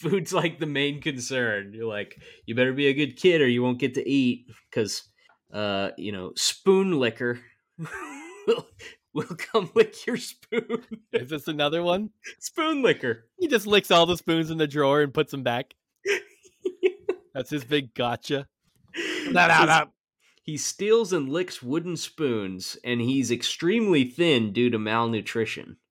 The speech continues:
Speaker 2: I like the added data points there for just, like, "How is that helpful?" Why,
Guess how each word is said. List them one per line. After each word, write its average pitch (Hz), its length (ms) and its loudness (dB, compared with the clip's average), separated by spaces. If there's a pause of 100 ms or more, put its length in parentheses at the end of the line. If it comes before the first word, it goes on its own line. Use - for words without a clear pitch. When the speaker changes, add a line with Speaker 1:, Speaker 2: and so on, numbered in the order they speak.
(520)
Speaker 2:
I 127 100 -8
like 147 260 -2
the 151 180 0
added 127 460 -2 (600)
data 113 320 2
points 101 440 -6
there 98 220 -6
for 101 200 -8
just, 95 240 -14
like, 101 260 -8 (560)
"How 131 280 -6
is 143 80 -8
that 139 140 -2
helpful?" 131 320 -6
Why, 147 240 0